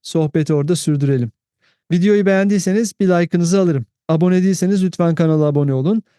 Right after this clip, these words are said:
Burada voleybolla ilgili pek çok içerik olacak. Kaçırmak istemezseniz kanal bildirimlerini açmayı unutmayın.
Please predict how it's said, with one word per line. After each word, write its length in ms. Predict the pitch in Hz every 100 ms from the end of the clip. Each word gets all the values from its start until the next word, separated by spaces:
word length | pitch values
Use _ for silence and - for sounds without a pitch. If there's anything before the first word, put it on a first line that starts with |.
| _ 165
Burada 280 | 175 180
voleybolla 540 | 160 170 180 170 160 151
ilgili 220 | 143 143
pek 200 | 147 131
çok 160 | 147 120
içerik 300 | 151 165 190
olacak. 360 | 185 196 196
Kaçırmak 440 | 175 151 160 160 143
istemezseniz 640 | - 165 170 - 165 196
kanal 360 | 170 160 165 156
bildirimlerini 520 | 147 147 143 139 139
açmayı 360 | 135 - 190
unutmayın. 460 | 196 156 143 127